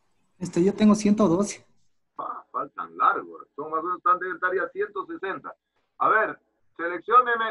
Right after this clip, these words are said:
Speaker 2: seleccióneme el cien. ¿Cuál es el cien? Cien.
Speaker 1: Vitoplanta.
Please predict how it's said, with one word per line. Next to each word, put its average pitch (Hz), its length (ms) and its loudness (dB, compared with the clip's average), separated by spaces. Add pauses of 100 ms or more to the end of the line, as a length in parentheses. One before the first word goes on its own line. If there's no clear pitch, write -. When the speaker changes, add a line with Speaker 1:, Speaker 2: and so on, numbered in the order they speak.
(120)
Speaker 2:
seleccióneme 202 600 -6
el 185 160 -12
cien. - 420 -8 (920)
¿Cuál 214 180 2
es - 60 -12
el 190 120 -8
cien? 208 300 -6 (3250)
Cien. - 240 -10 (1200)
Speaker 1:
Vitoplanta. 185 760 2